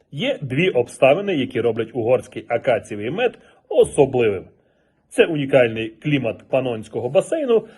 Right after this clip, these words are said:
та просторі акації ліси Угорщини. Величезні плантації акації, що зростають в унікальному кліматі Карпатського басейну, роблять угорський мед з акації особливим.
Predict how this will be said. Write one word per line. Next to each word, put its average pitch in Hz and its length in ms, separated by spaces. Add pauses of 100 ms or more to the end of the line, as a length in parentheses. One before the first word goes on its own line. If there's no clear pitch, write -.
(120)
та 269 160
просторі 196 560
акації 123 560
ліси 175 420
Угорщини. 113 760 (600)
Величезні 143 580
плантації 135 880
акації, 151 640
що 135 180
зростають 127 480
в 123 40
унікальному 123 560
кліматі 127 380
Карпатського 120 580
басейну, 214 520 (220)
роблять 240 400
угорський 170 520
мед 147 340
з 123 100
акації 131 540
особливим. 127 800